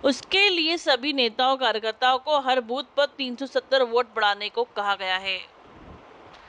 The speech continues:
देश में दस लाख पैंतीस हजार बूथ हैं, यानी एक लोकसभा क्षेत्र में करीब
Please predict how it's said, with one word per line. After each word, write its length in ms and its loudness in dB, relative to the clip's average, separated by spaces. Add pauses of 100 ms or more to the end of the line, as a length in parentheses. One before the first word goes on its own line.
(380)
देश 340 2
में 320 0
दस 260 2
लाख 280 0
पैंतीस 280 0
हजार 260 2
बूथ 300 -6
हैं, 320 -2 (380)
यानी 220 2
एक 140 4
लोकसभा 640 0
क्षेत्र 420 0
में 180 0
करीब 320 0